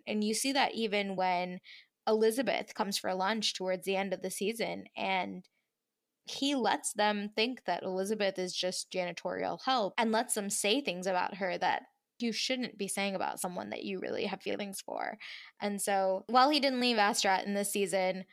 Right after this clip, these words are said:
it's something that I think we continue to see a little bit as we watched him both go through his relationship with Emma and even his relationship with Elizabeth, because like you said, they were pulling Schmidt in different ways, where with Emma,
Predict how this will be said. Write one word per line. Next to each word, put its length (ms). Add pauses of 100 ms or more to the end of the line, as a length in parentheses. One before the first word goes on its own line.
(360)
it's 180
something 380
that 240
I 100
think 260
we 120
continue 460
to 100
see 220
a 100
little 240
bit 300 (440)
as 260
we 140
watched 380
him 340 (380)
both 440
go 200
through 400
his 180
relationship 640
with 220
Emma 500
and 240
even 240
his 180
relationship 580
with 120
Elizabeth, 540
because 360 (260)
like 100
you 80
said, 180
they 80
were 140
pulling 360
Schmidt 260
in 80
different 280
ways, 380
where 340 (280)
with 140
Emma, 360